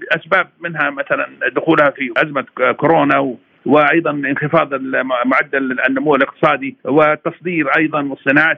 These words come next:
هذه، و-، وأيضًا الح-، الحروب وال-، اللي حصلت الآن في المنطقة هذه كلها انعكست سلبًا على التنمية الاقتصادية، وال-، والصين تعتبر أيضًا قوة اقتصادية، يعني أيضًا تستهلك النفط ولها استخداماتها.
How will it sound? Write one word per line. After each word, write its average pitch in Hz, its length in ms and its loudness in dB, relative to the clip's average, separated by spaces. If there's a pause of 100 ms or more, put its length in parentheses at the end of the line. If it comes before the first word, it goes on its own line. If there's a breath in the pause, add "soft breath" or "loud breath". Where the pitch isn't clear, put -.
هذه، 170 260 0
و-، 160 200 -6
وأيضًا 208 240 0
الح-، 175 360 -2
الحروب 196 380 0
وال-، 175 360 0 (140)
اللي 143 120 -2
حصلت 214 380 0
الآن 160 480 0
في 151 80 -6
المنطقة 156 540 -2 (120)
هذه 220 180 0
كلها 262 320 0
انعكست 220 460 -4 (180)
سلبًا 220 280 -2
على 170 180 -2
التنمية 214 360 -2
الاقتصادية، 180 500 0
وال-، 202 360 -2
والصين 196 360 0
تعتبر 214 440 0
أيضًا 233 160 -2
قوة 214 240 0
اقتصادية، 190 440 0
يعني 127 340 2
أيضًا 165 260 -2 (180)
تستهلك 170 500 0
النفط 160 360 -2
ولها 151 880 2
استخداماتها. 156 760 -4